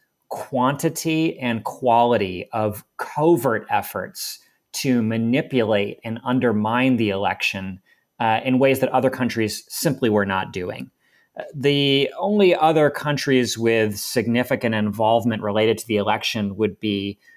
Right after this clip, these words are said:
China and perhaps Iran. And much of that really was traditional espionage, like the attempts to hack the email accounts of political figures, candidates, campaigns.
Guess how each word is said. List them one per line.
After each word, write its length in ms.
China 680
and 200
perhaps 480
Iran. 560
And 220
much 260
of 140
that 380
really 300
was 280
traditional 640
espionage, 880
like 340
the 100
attempts 520
to 420
hack 480
the 280
email 320
accounts 520
of 260
political 400
figures, 640
candidates, 720
campaigns. 920